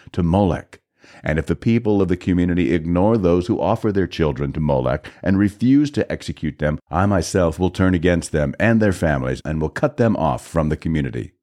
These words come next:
This will happen to all who commit spiritual prostitution by worshiping Molech. I will also turn against those who commit spiritual prostitution by putting their trust in mediums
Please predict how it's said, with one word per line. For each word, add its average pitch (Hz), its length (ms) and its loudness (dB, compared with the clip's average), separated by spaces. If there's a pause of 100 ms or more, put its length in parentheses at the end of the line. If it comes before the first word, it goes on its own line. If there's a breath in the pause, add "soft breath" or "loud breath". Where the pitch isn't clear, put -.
(520 loud breath)
This - 200 2
will 117 100 0
happen 113 340 0
to 95 260 0
all 82 320 2
who 92 100 0
commit 98 380 0
spiritual 139 640 0
prostitution 120 920 -2 (240 loud breath)
by 87 140 2
worshiping 104 640 0
Molech. 76 520 0 (480 loud breath)
I 98 80 2
will 120 100 4
also 131 380 0
turn 117 260 2
against 101 480 0
those 101 380 2
who 101 80 2
commit 92 360 0
spiritual 98 440 0
prostitution 82 760 -2 (220 loud breath)
by 107 100 2
putting 143 320 2
their 123 160 2
trust 85 400 -4
in 92 160 0
mediums 92 480 2